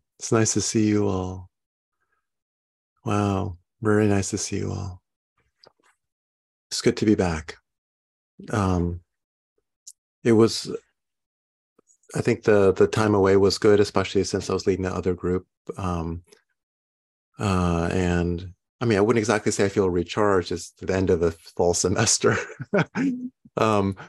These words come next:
but, um, but I think the, it was good that I,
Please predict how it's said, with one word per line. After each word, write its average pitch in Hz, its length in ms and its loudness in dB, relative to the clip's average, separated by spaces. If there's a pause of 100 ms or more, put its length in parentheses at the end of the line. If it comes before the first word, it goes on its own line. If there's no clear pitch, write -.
(220)
but, 104 180 4
um, 90 440 0 (200)
but 104 120 2
I 101 60 2
think - 340 -2
the, 92 420 2
it 101 120 0
was 98 260 0
good 98 240 0
that 90 120 -4
I, 87 120 -6